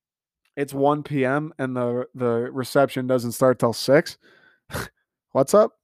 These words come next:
I've had, like, four drinks already and I don't even want them." Like, it's not even, I didn't, I just, it happened. Like, I just walked in and I had four drinks were,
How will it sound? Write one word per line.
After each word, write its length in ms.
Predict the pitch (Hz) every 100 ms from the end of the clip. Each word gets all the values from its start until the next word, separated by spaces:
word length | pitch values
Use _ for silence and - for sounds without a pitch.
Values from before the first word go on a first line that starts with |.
| -
I've 120 | 139
had, 240 | 139 131
like, 180 | 131 120
four 400 | - - 151 135
drinks 340 | 127 135 123 131
already 460 | 127 123 135 127 -
and 140 | 143
I 80 | 143
don't 180 | 147 143
even 220 | 139 135
want 480 | 131 139 147 151 139
them." 320 | 127 123 127 _ _ _ 151
Like, 160 | 143
it's 180 | 151 -
not 220 | 151 147
even, 440 | 151 139 139 131 117 _ _ _ _ _ _ _ _ -
I 120 | 139
didn't, 240 | 165 151 - _ _ _ -
I 240 | 147 143 -
just, 360 | 143 151 - -
it 100 | 131
happened. 520 | 143 156 127 123 - _ _ _ _ -
Like, 200 | 156 143
I 100 | 147
just 260 | 143 131 170
walked 480 | 135 139 139 -
in 280 | 143 127 107 -
and 120 | 131
I 80 | 131
had 160 | 127
four 240 | - 143 127
drinks 340 | 131 127 -
were, 120 | 131